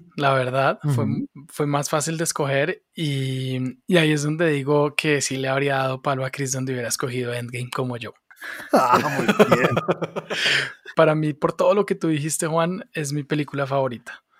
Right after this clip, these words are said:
Speaker 1: Es, so-, es, es la culminación de mucho que, de todo lo que se hizo, es el cierre, es algo que no se ha visto, no se va a volver a ver. Eh, es una película, pues, no puedo decir nada, es la película que cambió mi vida, no,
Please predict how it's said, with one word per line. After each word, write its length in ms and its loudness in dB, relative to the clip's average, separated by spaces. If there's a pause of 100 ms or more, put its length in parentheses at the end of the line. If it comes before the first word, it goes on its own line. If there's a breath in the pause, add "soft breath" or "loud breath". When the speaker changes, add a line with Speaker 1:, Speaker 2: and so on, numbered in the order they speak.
(400 loud breath)
Speaker 1:
Es, 800 4 (180)
so-, 320 -2
es, 340 -2 (300)
es 180 -2
la 140 0
culminación 600 -2
de 80 -8
mucho 420 0
que, 140 -6
de 180 -10
todo 240 0
lo 140 0
que 120 -2
se 140 -2
hizo, 500 0
es 160 0
el 100 -2
cierre, 340 0
es 120 -4
algo 220 -2
que 160 -2
no 200 -4
se 160 -2
ha 80 2
visto, 600 0
no 320 0
se 160 2
va 100 2
a 40 2
volver 340 -2
a 100 0
ver. 300 2 (600 loud breath)
Eh, 540 -4
es 220 -4
una 160 -6
película, 420 -4
pues, 140 -4
no 100 -6
puedo 200 0
decir 260 -2
nada, 240 -2
es 80 -4
la 80 -6
película 420 -4
que 100 -4
cambió 300 0
mi 160 -2
vida, 520 2 (340 loud breath)
no, 280 -2